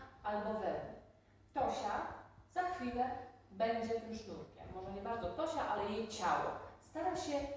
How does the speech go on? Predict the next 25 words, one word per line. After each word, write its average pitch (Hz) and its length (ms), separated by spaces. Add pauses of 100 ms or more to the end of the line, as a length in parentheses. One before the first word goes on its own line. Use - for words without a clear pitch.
(380)
odwzorowywać, 254 1400
jak 330 260
najlepiej 262 480
potrafi, 226 720 (520)
ruch 254 380 (600)
tego 214 240
sznurka. 180 520 (400)
Poprzednio 226 400
bawiliśmy 196 460
się 180 100
z - 120
kartką 185 460 (960)
i 220 80
z - 160
szalem, - 440 (380)
a 196 180
dzisiaj 349 200
z - 80
taką 277 180 (480)
cieniuteńką 311 840
materią, 220 680 (320)
jaką 208 260
jest 214 180
ten 202 160
kawałek 165 400